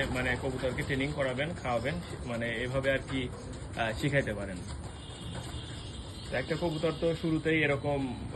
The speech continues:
গাছপাতা তো খাবে না। এম-, এখন পাখির ইন্টারেস্ট থাকে, যেমন ধরেন লাভ বার্ডস গুলা বা যে কোনো ওই, আহ, প্যারট যে বিকের ওই পাখিগুলো, কিন্তু এই কবুতর সরাসরি এরকম করবে না। এই তো এখন দুইজন নামছে already,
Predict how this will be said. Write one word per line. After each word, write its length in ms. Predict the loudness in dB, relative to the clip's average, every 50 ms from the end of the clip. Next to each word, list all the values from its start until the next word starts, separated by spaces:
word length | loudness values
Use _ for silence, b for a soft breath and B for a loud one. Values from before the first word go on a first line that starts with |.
| 0 2
গাছপাতা 420 | 2 2 2 0 0 0 0 0 0 0
তো 60 | -2 2
খাবে 200 | 2 4 4 4 2 0
না। 60 | -2 -2 -2 -4 -4
এম-, 200 | -2 -2 -2 -2 -2 0
এখন 140 | 0 0 0 0 0
পাখির 320 | 0 0 2 2 2 2 2 2 0 2 4 4
ইন্টারেস্ট 340 | 6 6 6 6 4 2 2 0
থাকে, 200 | 0 2 2 0 2 4
যেমন 200 | 4 4 4 2 2 2
ধরেন 200 | 4 4 4 4 4 2 2
লাভ 120 | 2 2 0
বার্ডস 200 | 0 -2 -2 -4 -4 -4
গুলা 180 | -4 -2 -2 -4 -4 -4 -4 -6 -6 -6 -6 -6 -6 -6 -6 -2 2
বা 100 | 4 4 4 4 4
যে 80 | 2 2 2
কোনো 140 | 4 2 4 4 4 4 4 4 4
ওই, 100 | 4 4 4 2 0
আহ, 380 | -2 -2 -2 0 0 0 0 0 2 2
প্যারট 260 | 4 4 4 2 2 0 -2 2
যে 80 | 2 2 2 2
বিকের 280 | 0 0 2 0 0 2 0
ওই 60 | -2 0 0
পাখিগুলো, 420 | 0 0 0 -2 -2 -2 -2 -2 -4 -4 -4 -6 -6 -6 -6 -6 -4 -4 -2 -2
কিন্তু 160 | -2 0 0 0
এই 40 | 0 0
কবুতর 400 | 0 -2 -2 0 2 4 4 4 4 2 2 2
সরাসরি 320 | 2 2 2 0 0 0 2
এরকম 220 | 0 0 -2 -2 -4 -2 -2
করবে 200 | -2 -2 -2 -2 -4
না। 60 | -4 -6 -6 -6 -8 -8 -8 -8 -8 -8 -8 -8 -8 -6 -6 -8 -8 -8 -6 -4 -4
এই 60 | 0 2
তো 60 | 2 2
এখন 140 | 2 2 0 0 2
দুইজন 260 | 2 2 2 2 4 6 6
নামছে 280 | 6 6 6 4 4 6 6
already, 340 | 6 6 6 4 4 4 4